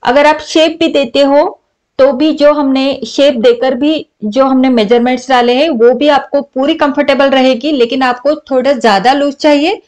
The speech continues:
तो आप इस तरीके से सीधी lines बना दीजिएगा। और सीधी line के बाहर जो भी pack के measurements होंगे, अगर सीधी लाइन खींची है तो सीधी लाइन के बाहर आपके back के measurements आएंगे, और अगर shape दिया है तो shape के बाहर measurements आएंगे,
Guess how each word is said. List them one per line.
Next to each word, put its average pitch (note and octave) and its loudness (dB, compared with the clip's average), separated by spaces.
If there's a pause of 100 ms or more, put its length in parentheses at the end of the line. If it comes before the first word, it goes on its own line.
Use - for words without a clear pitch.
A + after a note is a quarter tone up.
(240)
तो C4+ 2
आप C#4 0
इस B3 -8
तरीके A3 -2
से D4 -4
सीधी C#4+ 0
lines F#3 0
बना F3+ -6
दीजिएगा। E3+ -12 (760)
और C4 0
सीधी D4+ 2
line C#4+ 2
के D4 -2
बाहर A3 -2 (100)
जो C4+ 2
भी D#4+ -2
pack A#3+ -2
के C4 -4
measurements A#3 0
होंगे, B3+ 0 (280)
अगर B3 0
सीधी C4 0
लाइन D4 2
खींची D4 -4
है D4 0
तो E4 -4
सीधी D4 0
लाइन C4+ 0
के C#4 -2
बाहर A#3 0
आपके B3+ -2
back A3 -4
के A3 -2
measurements F3+ -4
आएंगे, E3 -6 (400)
और A3 2
अगर A#3+ 2
shape C#4 0
दिया D#4 2
है D#4 -2
तो E4+ -2 (360)
shape D#4 -2
के A#3+ 2
बाहर G3+ -2
measurements F3 -6
आएंगे, D#3+ -10